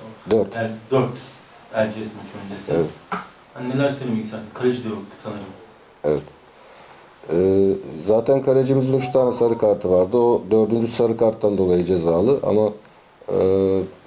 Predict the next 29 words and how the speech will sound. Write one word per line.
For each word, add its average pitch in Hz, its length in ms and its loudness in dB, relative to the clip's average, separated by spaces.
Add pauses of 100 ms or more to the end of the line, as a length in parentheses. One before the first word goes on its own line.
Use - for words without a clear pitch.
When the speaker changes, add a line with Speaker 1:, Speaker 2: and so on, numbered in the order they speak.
(1080)
Speaker 1:
kırmızı 120 400 2
kart 117 280 0
gören 85 180 2
iki 85 220 0
oyuncumuz 82 400 -2
var. 76 200 -2
Direkt 92 260 0
kırmızı 82 320 -4
kart - 280 -2
gören 76 200 -2
iki 71 180 -6
oyuncumuz 73 480 -4
var. 110 140 2 (680)
Bir 98 140 0
tanesi 104 400 0
Tugay 110 280 2
maçtan 104 400 0
sonra 92 320 2 (520)
olaylara 90 460 2
karışarak 87 540 0
kırmızı 78 320 -8
kart 73 260 -4
gördü. 76 420 -2
Bir 101 120 0
diğeri 98 320 2
de 101 60 2
oyun 101 180 4
içerisinde, 101 640 0 (680)
e, 76 60 0